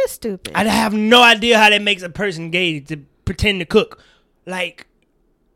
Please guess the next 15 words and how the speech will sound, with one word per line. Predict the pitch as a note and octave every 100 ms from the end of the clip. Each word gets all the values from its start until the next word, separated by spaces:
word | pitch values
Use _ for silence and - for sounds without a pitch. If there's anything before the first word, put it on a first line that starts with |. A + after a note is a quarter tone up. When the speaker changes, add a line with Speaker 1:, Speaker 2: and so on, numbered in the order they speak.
| _
Speaker 2:
literally | C#3 C#3+ D3 D3+ F#3 A3 C#4+ - C#4+ C#4 C4+
pretending | - A3 A#3+ A3+ G#3+
to | F#3
cook. | - G#3 - - _ _ _ - - - D#3 _
That's | F#3 B3+
what | C4
he's | C#4 B3+
doing. | A3 A#3+ F#3
He's | F#3+
pretending | F#3+ C#4+ C4+
to | B3
cook, | - A3+ F#3+
and | G3+
now | G#3+
he's, | G#3+ E3+